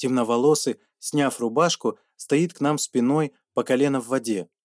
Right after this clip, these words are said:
В этот час должно быть уже очень жарко. Мальчонка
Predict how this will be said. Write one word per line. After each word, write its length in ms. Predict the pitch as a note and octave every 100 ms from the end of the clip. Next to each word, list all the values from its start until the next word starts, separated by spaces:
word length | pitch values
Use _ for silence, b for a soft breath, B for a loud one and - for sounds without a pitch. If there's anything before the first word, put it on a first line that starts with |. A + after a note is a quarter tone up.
| _ _ _ -
В 80 | A2
этот 260 | B2+ A#2+
час 260 | - C#3 B2
должно 400 | A2+ A2+ B2+ B2+
быть 200 | A#2+ -
уже 260 | A2+ A#2+ A2+
очень 440 | C#3 C3 - G2+
жарко. 440 | G#2 G2+ - - _ _ _ _ _ _ _ -
Мальчонка 640 | B2 A2+ F3 F3+ E3+ B2+